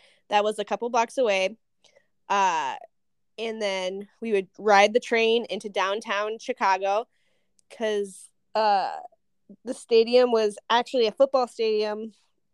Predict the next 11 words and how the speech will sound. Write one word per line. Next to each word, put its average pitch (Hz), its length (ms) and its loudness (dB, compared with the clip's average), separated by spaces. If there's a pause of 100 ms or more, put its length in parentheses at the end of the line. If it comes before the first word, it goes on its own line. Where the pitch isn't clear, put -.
(120)
which 208 300 -12
the 214 80 -6
name 220 240 2
now 214 160 2
escapes 208 520 -2
me. 208 300 -4 (840)
Oh, 226 320 6
shoot, 202 400 -12
I 185 60 -8
know 185 220 -10
it. 170 200 -8